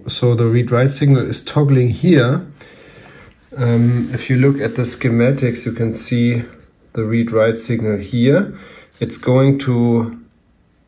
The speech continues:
basically to three, um, I Cs, to this, um, and gate here.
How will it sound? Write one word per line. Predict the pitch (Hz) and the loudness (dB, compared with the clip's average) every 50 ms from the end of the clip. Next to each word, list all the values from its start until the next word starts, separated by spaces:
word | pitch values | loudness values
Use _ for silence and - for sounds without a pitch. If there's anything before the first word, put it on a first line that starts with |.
| _ _ | _ _
basically | - 117 127 - 139 135 - - 117 - | -2 -2 -2 0 -2 -2 -2 -2 -6 -4
to | - 127 113 | -4 -4 -6
three, | - - - 127 143 160 - | -4 -2 2 2 4 2 2
um, | - - - 120 117 117 117 117 117 117 117 117 117 - - - - - - | -2 -6 -6 -2 0 2 2 2 2 2 2 2 0 -2 -6 -12 -18 -12 -4
I | 117 117 117 113 | -2 0 0 0
Cs, | - - - - 156 139 113 107 117 143 143 - - - - - - _ _ - - - - _ _ _ _ _ _ _ - | 0 -4 -6 -2 0 0 0 2 0 -2 -2 -4 -8 -14 -16 -20 -20 _ _ -20 -20 -20 -20 _ _ _ _ _ _ _ -8
to | - 117 | -6 -4
this, | 113 120 120 117 - - - - - | -2 -2 -2 -2 -4 -8 -14 -6 -2
um, | 113 107 104 107 110 - - | -2 -2 0 -2 -4 -4 -2
and | 120 120 131 143 139 - | 0 0 2 0 0 0
gate | - 131 127 127 123 | 0 0 0 0 -4
here. | - - - 135 139 156 196 233 240 - - | -8 -4 0 2 2 2 2 2 -2 -4 -8